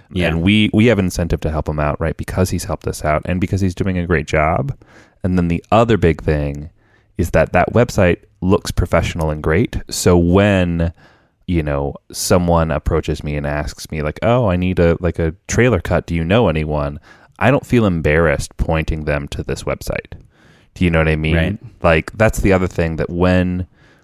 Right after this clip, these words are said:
Speaker 2: when you're asking someone to refer you for jobs, you have to make that person look good, right? Like, no one's gonna refer you if, like, they're going to be embarrassed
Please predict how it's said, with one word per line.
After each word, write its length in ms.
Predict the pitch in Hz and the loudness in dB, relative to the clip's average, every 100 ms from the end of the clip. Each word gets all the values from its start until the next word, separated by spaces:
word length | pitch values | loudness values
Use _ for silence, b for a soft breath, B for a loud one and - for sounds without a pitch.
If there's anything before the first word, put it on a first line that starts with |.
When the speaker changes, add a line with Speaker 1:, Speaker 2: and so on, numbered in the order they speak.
| b - | b -2
Speaker 2:
when 120 | 104 | 0
you're 120 | 123 | 2
asking 380 | 101 104 - 95 | 2 2 0 -2
someone 240 | 95 85 | 0 -2
to 120 | 78 82 | -2 -4
refer 460 | 73 - 85 82 | -4 -2 2 2
you 240 | 78 73 73 | 2 -2 -4
for 160 | 78 | -6
jobs, 720 | 73 73 73 80 110 123 - - b b b b b | -4 -4 0 -2 -2 -4 -10 -12 b b b b b
you 240 | 95 120 | 2 4
have 240 | 107 113 - | 4 2 2
to 100 | 98 | 0
make 320 | 87 87 82 | 2 0 0
that 240 | 85 - - | 0 0 0
person 380 | 85 - 76 | -2 -2 -8
look 320 | 71 78 - - | -2 -4 -4 -4
good, 400 | 76 50 - - - _ - | -2 -2 -8 -20 -20 _ -2
right? 220 | 82 - | 0 0
Like, 140 | 82 | -2
no 260 | 90 98 117 | 2 4 4
one's 220 | 120 107 | 2 0
gonna 200 | 107 90 | 0 0
refer 440 | 82 78 - 87 | -2 -4 0 2
you 420 | 85 80 76 73 - | 2 0 -4 -4 -4
if, 340 | 82 85 - - | -2 -4 -6 -4
like, 460 | 80 73 - - b b b b | -2 -2 -6 -18 b b b b
they're 300 | 92 85 82 | -2 2 2
going 300 | 78 82 80 | 0 -2 -2
to 80 | 78 | -4
be 180 | 73 78 | -4 -4
embarrassed 920 | 76 73 76 76 76 73 - - - | -4 -2 0 2 0 -2 -8 -12 -16